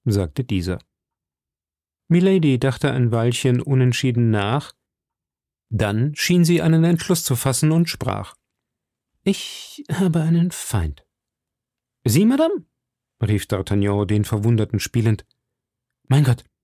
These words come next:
ist das möglich bei Ihrer Schönheit und Herzensgüte?" "Einen Todfeind." "Wirklich?" "Einen Feind, der mich so grausam beleidigt hat,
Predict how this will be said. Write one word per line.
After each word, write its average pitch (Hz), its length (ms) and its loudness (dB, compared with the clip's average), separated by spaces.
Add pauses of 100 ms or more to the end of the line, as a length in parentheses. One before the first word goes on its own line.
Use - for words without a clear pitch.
(260)
ist - 160 0
das 120 180 -2
möglich 147 400 2
bei 123 140 0
Ihrer 175 240 0
Schönheit 196 440 2
und 101 160 0
Herzensgüte?" 214 720 0 (1160)
"Einen 165 480 -2 (180)
Todfeind." - 800 -4 (680)
"Wirklich?" 117 500 -4 (1400)
"Einen 151 240 2
Feind, 143 460 0 (500)
der 120 80 2
mich 127 220 2
so 196 300 2
grausam 151 500 2
beleidigt 147 580 0
hat, - 160 -2